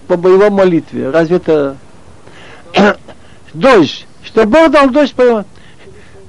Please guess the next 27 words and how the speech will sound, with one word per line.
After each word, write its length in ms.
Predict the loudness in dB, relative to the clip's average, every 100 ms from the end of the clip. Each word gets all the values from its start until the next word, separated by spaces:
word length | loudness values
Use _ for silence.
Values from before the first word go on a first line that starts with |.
| -20 -20 -20 -20 -8
Но 180 | -4 -2
дело, 600 | -4 0 2 2 0 -6 -16 -20 -20 -16
дело 360 | -10 0 2 2
вот 240 | 0 -2
в 140 | -8 -14
чём. 240 | -14 -14 -20 -20 -20 -20 -20 -20 -20 -20 -20
Что 460 | -20 -6 -2 -2 -4
всё 300 | -12 -4 -4
хорошо 460 | -2 -6 -6 -6 -6
вовремя. 640 | -6 -8 -10 -14 -16 -18 -20 -20
Дождь 380 | -4 -4 -4 -8
нужен 360 | -8 -8 -12
после 300 | -14 -14 -14
посева, 640 | -14 -14 -10 -12 -10 -14
дождь 300 | -6 -2 -2
нужен, 340 | -4 -6 -6 -6
когда 320 | -4 -2 -2
поспевает. 720 | -4 -8 -4 -4 -4 -8 -12 -18 -20 -20 -20 -8
Но 200 | -2 2
во 160 | 2 0
время, 280 | 0 0
когда 360 | 0 -2 0 -2
косить 420 | -4 -6 -2 -4
пшеницу, 480 | -4 -6 -6 -4 -6
дождь 320 | -2 -2 0
только 280 | -2 -2 -4
мешает. 520 | -4 -6 -8 -8 -10